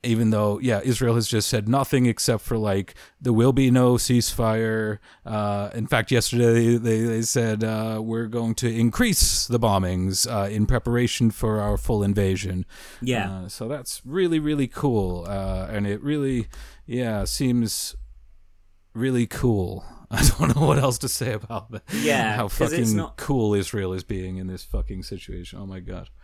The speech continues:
Speaker 2: Because there's, like, upwards of five thousand Palestinian political prisoners imprisoned in Israel. Uh, like,
Speaker 1: Mm-hmm.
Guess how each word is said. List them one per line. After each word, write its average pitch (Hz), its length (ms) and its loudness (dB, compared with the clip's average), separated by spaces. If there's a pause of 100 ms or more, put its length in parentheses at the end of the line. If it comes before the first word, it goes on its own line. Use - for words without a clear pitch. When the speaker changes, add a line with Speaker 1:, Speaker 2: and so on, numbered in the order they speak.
(260)
Speaker 2:
Because 165 220 -6
there's, 165 200 -4
like, 151 180 -4
upwards 131 580 -4
of 113 160 -4
five 117 500 -4
thousand 104 880 -6
Palestinian 92 720 -8
political 90 440 -14
prisoners 85 560 -12
imprisoned 82 520 -14
in 82 100 -10
Israel. 78 720 -12 (360)
Uh, 85 260 -8 (320)
like, 101 260 -2
Speaker 1:
Mm-hmm. 101 160 -2